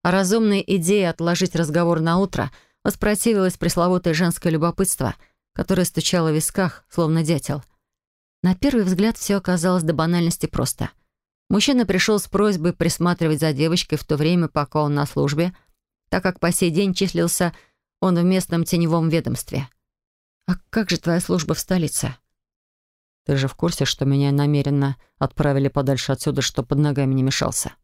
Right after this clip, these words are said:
Я согласно кивнула, вспоминая неприятные события, связанные с Матильдой и Дереком. «Ну а сейчас, после расследования, меня вновь вернули.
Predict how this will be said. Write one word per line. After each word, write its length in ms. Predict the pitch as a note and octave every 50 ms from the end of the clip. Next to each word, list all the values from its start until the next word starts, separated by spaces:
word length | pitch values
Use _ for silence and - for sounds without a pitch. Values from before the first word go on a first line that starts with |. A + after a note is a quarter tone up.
| _ _ _ _ _ _ _ _ _ -
Я 140 | - G#3 A3+
согласно 540 | - G#3+ G3 F#3 G3 G3 G3 - F3 F3 F3+
кивнула, 500 | - F3 D#3+ D#3+ E3 D#3+ D#3 D3+ D3 - - _ _ _ _ _
вспоминая 540 | - - - - F3+ E3 E3 E3 E3 E3 D#3+
неприятные 540 | D#3 D#3+ D#3 - E3 D#3 D#3 D3 - D#3 D#3
события, 500 | - - D#3+ D3+ D3+ F3 F3 - - D3
связанные 460 | C#3 - D3 D3+ D3+ C#3+ C3+ D3 D3
с 100 | C3+ -
Матильдой 540 | - D3 C#3+ - - E3 D3+ C#3+ B2+ D3 D3+
и 20 |
Дереком. 480 | C#3+ C3 D3+ C#3+ C3 - - D3 C#3 B2+ _ _ _ _ -
«Ну 60 | C#3+
а 80 | C#3 C3+
сейчас, 320 | - C3+ B2+ - D#3+ C#3+
после 240 | - - C#3 - C#3+
расследования, 640 | C#3 C3+ B2+ - C#3+ C3+ A#2+ A2+ - A#2+ A#2 B2+ B2+
меня 240 | B2+ C#3+ D3 D3 C#3+
вновь 240 | D3+ D#3 C#3 - -
вернули. 460 | D3 C#3+ D3+ D3+ C3 A#2 C3 A#2+